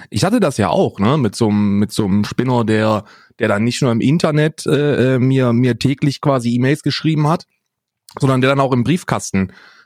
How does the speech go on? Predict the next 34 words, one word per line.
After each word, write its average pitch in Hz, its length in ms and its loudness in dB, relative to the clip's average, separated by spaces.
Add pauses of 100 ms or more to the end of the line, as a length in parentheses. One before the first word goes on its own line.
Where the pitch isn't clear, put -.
(120)
äh, 107 160 0
was 113 120 0
dann 117 140 0
zu 117 100 -2
dem 117 80 0
Umzug 135 260 0
geführt 107 300 0
hat, 98 180 -2 (480)
ähm, 101 380 0
mir, 110 280 2
mir 113 140 2
eine 117 80 2
Nachricht 147 320 0
hinterlassen 101 480 0
hat, 82 160 -4
ne? 110 320 2
Und 123 180 0
das 120 120 0
habe 127 160 0
ich - 80 -10
zur 117 120 0
Anzeige 120 360 -2
gebracht. 95 420 -2
Am 104 120 0
Anfang 156 440 0
wurde 123 160 0
das 117 80 -2
dann 117 140 0
erstmal 110 320 0
nicht 104 340 -2
so, 104 180 0
weißt 90 260 -2
du, 107 40 -6
so, 98 240 0